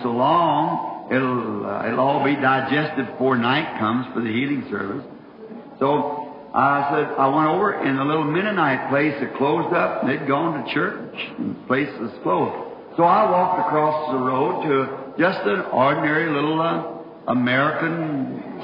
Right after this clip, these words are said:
stop where they had sandwiches and cold drinks. I hate to say this.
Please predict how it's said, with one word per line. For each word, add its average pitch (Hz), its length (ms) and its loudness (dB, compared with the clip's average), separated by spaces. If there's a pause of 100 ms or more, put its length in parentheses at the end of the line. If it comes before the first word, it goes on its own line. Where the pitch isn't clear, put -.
(100)
stop - 580 2
where 139 180 2
they 156 140 -2
had 147 640 -2
sandwiches 147 640 2
and - 160 -6
cold 139 320 2
drinks. 135 340 0 (920)
I 131 100 4
hate 139 180 2
to 110 240 -8
say 101 160 -2
this. 98 220 -6